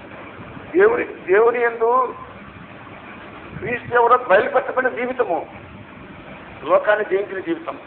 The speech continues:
జయ జీవితం. అంటే పేతురు మనుషుల సంగతి గురించి ఆలోచన చేస్తున్నాడు, మనుషుల సంగతి గురించి ఆలోచన చేస్తున్నావు, దేవుని సంగతి గురించి ఆలోచన చేస్తున్నావు. ఈ సమయంలో మనం గ్రహించాల్సింది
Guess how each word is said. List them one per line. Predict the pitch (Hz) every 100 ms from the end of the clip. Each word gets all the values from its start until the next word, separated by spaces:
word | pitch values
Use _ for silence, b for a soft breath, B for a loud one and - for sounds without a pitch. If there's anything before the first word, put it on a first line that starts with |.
| - - 165
జయ | 202
జీవితం. | 202 208 180 143 - - - - - - - - - 98 - - - - - - - - -
అంటే | -
పేతురు | - 247 262 240 240
మనుషుల | 226 226 254
సంగతి | 269 262 247
గురించి | 240 240 202
ఆలోచన | 180 156
చేస్తున్నాడు, | 135 120 - 139
మనుషుల | 180 - 240
సంగతి | 247 240
గురించి | 233 226
ఆలోచన | 202 202 175
చేస్తున్నావు, | 165 170 170
దేవుని | 180 190 190
సంగతి | 180 170
గురించి | 156 135
ఆలోచన | 139 -
చేస్తున్నావు. | 139 - - - - - - - - - - - - - - - -
ఈ | 180
సమయంలో | 240 254 233 - 247 - - - - - - - - - - - - - - - - - - - - - - -
మనం | 175 190
గ్రహించాల్సింది | 185 180 247 247 233 - 214 190